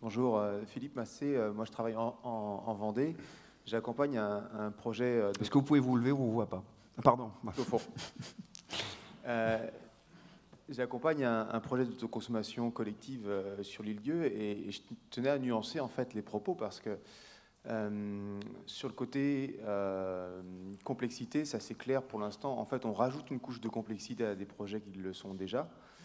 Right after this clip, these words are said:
Speaker 1: Euh, pour l'instant, l'équilibre, euh, comment on compense, euh, économiquement en fait cette, euh, charge, cette, cette difficulté donc du temps humain qui va être derrière pour, euh, le système de comptage, de répartition.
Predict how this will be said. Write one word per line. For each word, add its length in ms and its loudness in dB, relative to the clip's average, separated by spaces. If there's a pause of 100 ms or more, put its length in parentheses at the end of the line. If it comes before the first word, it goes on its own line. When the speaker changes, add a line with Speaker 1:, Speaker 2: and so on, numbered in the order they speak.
(360)
Speaker 1:
Euh, 260 -4 (460)
pour 140 -4
l'instant, 500 -2
l'équilibre, 960 -2 (140)
euh, 500 -2 (240)
comment 220 2
on 40 -2
compense, 840 -4
euh, 480 -4
économiquement 680 -2
en 60 -2
fait 280 -4
cette, 420 -8
euh, 200 0
charge, 440 0 (280)
cette, 220 -8
cette 140 -10
difficulté 580 -6
donc 220 -2
du 100 -6
temps 180 0
humain 240 2
qui 120 -10
va 100 0
être 100 -4
derrière 360 0
pour, 280 -4
euh, 120 -2 (560)
le 100 -6
système 340 -4
de 120 -2
comptage, 480 -2
de 80 -6
répartition. 720 -6